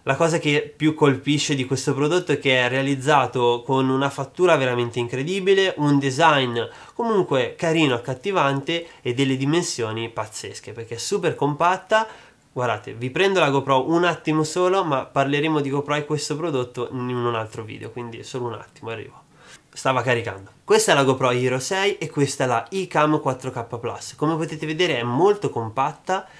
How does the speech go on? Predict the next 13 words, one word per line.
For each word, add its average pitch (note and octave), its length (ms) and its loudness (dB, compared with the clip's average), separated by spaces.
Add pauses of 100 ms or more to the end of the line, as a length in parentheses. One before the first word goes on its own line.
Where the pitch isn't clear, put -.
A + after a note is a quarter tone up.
(120)
leggermente C#3 640 2
più A2+ 180 -10
piccola, G#3 640 -2 (480)
sì, - 220 -8
è - 120 -4
anche D#3 200 0
più B2 100 -4
sottile C3 680 -6 (600)
e C3 600 0 (100)
come D#3+ 240 0
peso A#2 540 -4 (140)
vince A2 440 -8
questa. - 420 -16